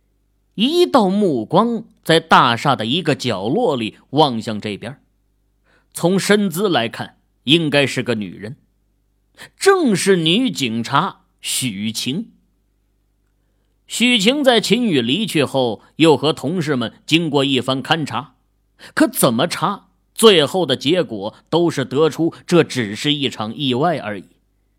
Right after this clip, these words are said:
虽然连续四人从这楼上摔下来，这也太巧了，但摆在他们面前的一切都显示的是意外，只能认为这太巧合了。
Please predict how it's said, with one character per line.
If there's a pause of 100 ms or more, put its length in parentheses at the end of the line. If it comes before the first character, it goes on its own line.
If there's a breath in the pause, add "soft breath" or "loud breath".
(800)
虽
然
连
续
四
人
从
这
楼
上
摔
下
来， (560)
这
也
太
巧
了， (720 loud breath)
但
摆
在
他
们
面
前
的
一
切 (340)
都
显
示
的
是
意
外， (640 soft breath)
只
能
认
为 (100)
这
太
巧
合
了。